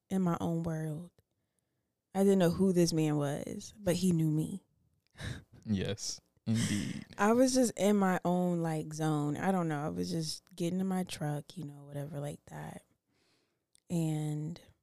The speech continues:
Speaker 1: wait, are we telling, like, how we met?
Speaker 2: Yeah, we gonna tell.
Speaker 1: Oh.
Speaker 2: Well, actually, and I want y'all to know, don't, don't think I'm on some creep joint. It's just called
Speaker 1: No.
Speaker 2: being intentional.
Speaker 1: And I love how our story went down.
Speaker 2: Yes. So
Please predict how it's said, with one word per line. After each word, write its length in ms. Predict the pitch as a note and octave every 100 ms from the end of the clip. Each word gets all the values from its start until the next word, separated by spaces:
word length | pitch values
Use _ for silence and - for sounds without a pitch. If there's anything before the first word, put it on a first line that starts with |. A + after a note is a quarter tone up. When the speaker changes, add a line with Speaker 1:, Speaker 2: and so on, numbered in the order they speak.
| _ _ _
Speaker 1:
wait, 220 | G#3 F#3 E3+
are 120 | F#3
we 140 | G#3
telling, 280 | G#3 A#3 A3
like, 160 | G3 F#3
how 140 | F3+
we 120 | F3
met? 340 | E3 D#3 D#3+ - _ _ _ _ _ _ _ _ _ _ _ _ _ -
Speaker 2:
Yeah, 220 | C#3 C3+
we 120 | C3+
gonna 120 | C#3+
tell. 200 | C#3 G#3
Speaker 1:
Oh. 240 | F#3+ E3+ E3
Speaker 2:
Well, 120 | C3+
actually, 720 | C3+ F#3 - B2 A2+ A2 A2 A#2 _ _ _ _ _ _ _ _ _ - -
and 80 | B2
I 40 |
want 220 | C#3+ D#3+
y'all 140 | C#3 A#2
to 100 | G#2+
know, 340 | G#2+ F#2 D#2 - - _ _ _ _ _ _ _ _ _ _ -
don't, 340 | G#2+ A#2 -
don't 260 | G#2 B2+ C3
think 180 | B2+ A#2
I'm 160 | A#2
on 120 | A2+
some 200 | A2+ A#2
creep 320 | G#2+ - A#2 G#2
joint. 320 | G2 F#2+ - _
It's 160 | A2+ G#2+
just 220 | A2+ G2+
called 380 | B2 A2+ A2 A2
Speaker 1:
No. 40 |
Speaker 2:
being 300 | G2 A#2+ A#2
intentional. 600 | A2 A2+ G#2+ G#2 - - A3
Speaker 1:
And 100 | G#3+
I 80 |
love 380 | F#3 F3+ F3+ E3+
how 140 | F3+ D#3+
our 140 | D#3
story 360 | - D3+ C#3+ D3
went 160 | C#3+
down. 320 | - - F#3+ _
Speaker 2:
Yes. 460 | F2+ E2+ - - -
So 480 | - A#2 F2+ F2+